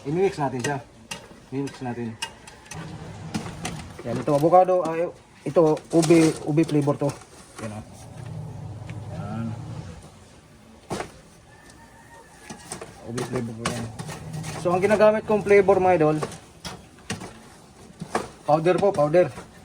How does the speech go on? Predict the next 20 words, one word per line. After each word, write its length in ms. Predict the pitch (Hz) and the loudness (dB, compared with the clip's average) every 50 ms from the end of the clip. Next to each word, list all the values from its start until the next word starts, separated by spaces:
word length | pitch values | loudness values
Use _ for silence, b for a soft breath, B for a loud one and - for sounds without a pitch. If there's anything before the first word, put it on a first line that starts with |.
| - - - - - - - - - - - - - - - - - - - - - - - - - - - - - | -20 -20 -20 -18 -16 -16 -14 -12 -12 -12 -10 -10 -10 -8 -6 -6 -6 -6 -10 -14 -14 -12 -12 -12 -12 -12 -12 -10 -6
Pow-, 280 | - 127 127 123 - - | -4 -4 -4 -4 -4 -4
powder 280 | - 135 139 139 147 139 | -2 -2 0 0 -2 -2
po 160 | 139 143 143 139 | -2 -2 -2 0
yung 160 | 139 139 135 | -2 -2 -2
ginagamit 400 | 131 127 127 123 123 123 110 - | -2 -2 -2 -2 -2 -4 -4 -6
ko. 80 | 143 135 - - - - - - - - - - - - - - - - - - - - - - - - - - - - - - - - - - - - - - - - - 120 120 | -8 -6 -6 -6 -8 -8 -10 -14 -18 -18 -10 -8 -8 -8 -8 -12 -20 -20 -20 -20 -18 -18 -18 -18 -18 -18 -20 -20 -16 -16 -14 -14 -14 -16 -20 -20 -20 -20 -20 -18 -8 -6 -2 2 4
Dati 160 | 160 - 190 | 4 4 4
kasi 400 | 180 185 170 202 196 185 170 160 | 2 2 4 4 4 4 4 2
liquid 320 | 170 165 - 175 175 160 | 0 -2 0 -2 0 0
yung 120 | 170 165 170 | 0 -2 -2
ginagamit 320 | 160 156 156 156 151 151 147 - | -2 0 2 2 2 2 -2 -4
ko, 80 | 143 131 | -6 -6
pero 400 | 120 139 131 131 127 127 127 123 | -4 -4 -2 -2 0 0 -2 -2
parang 320 | 120 135 135 131 127 131 | 0 0 0 2 0 0
hindi 80 | 127 131 | -2 -2
ko 480 | 123 - 127 123 123 120 117 120 120 117 110 104 - - - - - - - - - - - - - - - | -4 -4 -2 -2 -2 0 0 -2 -2 -4 -6 -10 -14 -16 -18 -20 -20 -20 -20 -16 -14 -14 -14 -14 -16 -8 -2
komportable 640 | - - - - - 117 123 - 131 120 113 131 123 | 0 0 0 -2 -4 -8 -4 -2 -2 -2 -2 -2 -4
sa 160 | 107 120 117 117 117 120 117 117 117 120 - - - - - - | -4 -4 -4 -4 -4 -4 -4 -6 -8 -8 -10 -12 -16 -16 -14 -10
lasa, 320 | 127 120 117 113 - 151 | -8 -8 -4 -2 0 2
no? 160 | 147 151 160 | 2 2 0